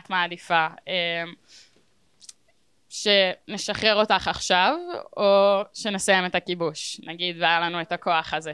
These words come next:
אה, <laughs> אז אני הייתי,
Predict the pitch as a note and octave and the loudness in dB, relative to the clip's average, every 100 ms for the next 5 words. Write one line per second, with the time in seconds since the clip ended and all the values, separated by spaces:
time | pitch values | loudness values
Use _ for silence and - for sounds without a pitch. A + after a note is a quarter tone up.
0 | - _ - - - _ - G3 F#3+ F#3+ | -14 _ -20 -20 -20 _ -2 2 4 4
1 | D4 - C4 A3 - - - - F#3+ F#3 | 2 2 -2 -6 -16 -20 -20 -18 -12 -8
2 | G3 A3 A#3 B3+ B3 | -6 -6 -6 -10 -6